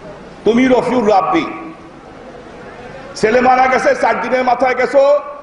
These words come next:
টোয়েন্টি ফোরে program করতে, Face powder দিছো, আবার লিপস্টিকও দিছো ঠোঁটে। আল্লাহ,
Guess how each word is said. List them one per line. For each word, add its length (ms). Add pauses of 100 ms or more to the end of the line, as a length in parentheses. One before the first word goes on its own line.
(380)
টোয়েন্টি 340
ফোরে 220
program 420
করতে, 340 (880)
Face 300
powder 300
দিছো, 200
আবার 180
লিপস্টিকও 500
দিছো 220
ঠোঁটে। 240
আল্লাহ, 680